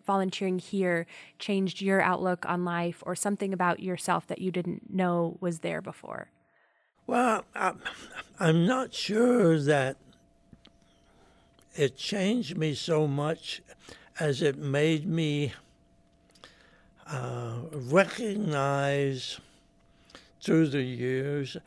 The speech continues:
Speaker 2: just how blessed I really am,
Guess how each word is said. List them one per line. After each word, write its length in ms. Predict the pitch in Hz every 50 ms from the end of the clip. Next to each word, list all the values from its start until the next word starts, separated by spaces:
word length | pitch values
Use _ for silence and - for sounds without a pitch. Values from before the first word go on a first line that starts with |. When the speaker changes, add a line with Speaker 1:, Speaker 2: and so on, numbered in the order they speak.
| - - - -
Speaker 2:
just 300 | 151 131 185 180 - -
how 300 | 160 139 139 139 139 139
blessed 800 | 120 113 113 - 143 143 143 147 143 - - - - - - - - _ _ _ _ _ _ _ _ _ _ _ _ - _ _ - -
I 80 | 147
really 460 | 139 131 135 139 131 131 135 131 127
am, 360 | 123 131 135 131 120 120 127